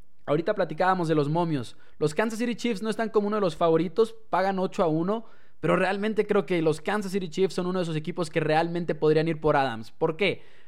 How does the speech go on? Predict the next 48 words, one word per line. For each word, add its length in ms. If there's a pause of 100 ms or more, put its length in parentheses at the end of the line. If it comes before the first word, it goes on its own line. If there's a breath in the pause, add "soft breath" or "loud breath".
(100)
Porque 340
Adams 320
sí 100
puede 380
sacrificar, 760
perdón, 240
los 140
Chiefs 240
sí 120
pueden 400
sacrificar 800 (540 soft breath)
capital 500
en 100
el 100
N 120
F 140
L 100
Draft 360 (240)
y 100
decir, 380
"¿Saben 260
qué? 380 (260 soft breath)
Vamos 340
por 200
Adams, 480 (120)
igual 380
y 60
no 80
le 100
pagamos 400
la 80
extensión 480
para 180
nada", 440 (560 soft breath)
porque, 280
digo, 140
al 80
final 200
de 100
cuentas 260
no 140
la 60
está 240
pidiendo 360
para 140
jugar 320
con 160
Kansas, 500